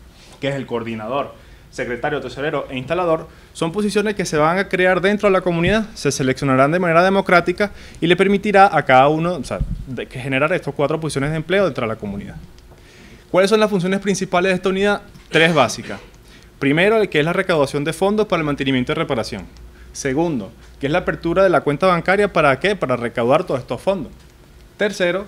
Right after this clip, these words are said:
es la entrega de medios informativos a la comunidad para saber, eh, aceptar esta informa-, esta, esta nueva tecnología y además esas buenas prácticas de funcionamiento.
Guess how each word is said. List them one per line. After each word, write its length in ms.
es 460
la 180
entrega 400
de 140
medios 260
informativos 680
a 80
la 100
comunidad 460
para 180
saber, 320
eh, 220
aceptar 500
esta 220
informa-, 340
esta, 500
esta 160
nueva 160
tecnología 460
y 60
además 400
esas 400
buenas 240
prácticas 500
de 80
funcionamiento. 640